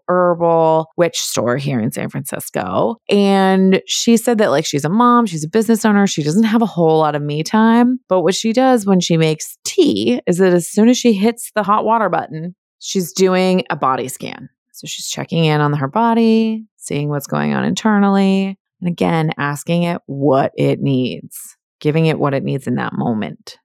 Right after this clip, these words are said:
So that is a very extremely earn secure thing to do. And so I hope that helps you understand tiny little changes. Like, you can start to add these together to create earn secure.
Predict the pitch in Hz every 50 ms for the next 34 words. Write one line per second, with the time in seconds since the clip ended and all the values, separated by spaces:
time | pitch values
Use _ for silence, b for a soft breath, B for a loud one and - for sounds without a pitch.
0 | _ _ - - 202 180 170 190 185 202 214 196 240 220 226 214 196 175 160 156
1 | 147 156 180 165 156 156 156 151 156 156 147 139 147 139 135 92 95 - - -
2 | _ _ - 170 - - - - - 175 165 151 151 151 151 147 139 113 139 143
3 | 143 - - 160 - - - 151 143 - - - - - - 156 156 170 196 196
4 | 208 220 - _ _ - 190 196 185 226 202 196 - - 190 175 - 233 262 269
5 | - 277 277 254 240 233 220 - - 240 226 214 - 170 170 170 160 - - 175
6 | 151 156 156 156 156 - - _ _ _ - - - - - - 208 202 202 208
7 | 214 220 220 220 220 226 226 226 220 214 185 170 160 165 170 170 170 170 170 170
8 | 170 170 175 175 175 175 175 175 175 175 b b b - - - - 214 202 196
9 | 196 185 180 170 147 131 - 87 - - - 202 180 - - - - - - -
10 | - 190 180 175 - - 190 175 190 190 185 170 - - - - - 196 185 185
11 | 190 190 - - - - 151 165 170 165 175 170 165 156 - - - 175 185 -
12 | 233 247 269 269 214 185 165 160 160 156 160 - - 165 - - - 175 170 165
13 | 165 160 160 - - _ - 160 156 156 156 151 151 - - - 165 160 - -
14 | - 127 - - - 190